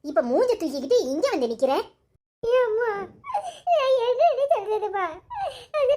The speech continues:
Speaker 2: பியாதியில வர மனுஷன், அவனை என் வீட்டு காம்பவுண்டுக்குள்ள இருக்கிற வீட்டுல கூட்டியாந்து வச்சிருக்காமா. அதை கேட்டதுக்கு என்னை அடிக்க அடிக்க வர்றான். பியாதியில போவான், அவன் நல்லா இருப்பானா? விளங்க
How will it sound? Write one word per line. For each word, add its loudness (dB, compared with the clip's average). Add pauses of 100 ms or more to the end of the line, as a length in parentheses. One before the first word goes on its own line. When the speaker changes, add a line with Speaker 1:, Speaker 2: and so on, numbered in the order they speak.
Speaker 2:
பியாதியில 4
வர 2 (100)
மனுஷன், -2 (680)
அவனை 2 (140)
என் 0
வீட்டு 4 (100)
காம்பவுண்டுக்குள்ள 0 (100)
இருக்கிற -2 (100)
வீட்டுல 2 (100)
கூட்டியாந்து 2
வச்சிருக்காமா. -2 (1040)
அதை 6 (140)
கேட்டதுக்கு 2 (160)
என்னை 0 (260)
அடிக்க 4
அடிக்க 2 (120)
வர்றான். -2 (1120)
பியாதியில 4 (100)
போவான், -2 (360)
அவன் -2
நல்லா 2
இருப்பானா? 0 (400)
விளங்க 2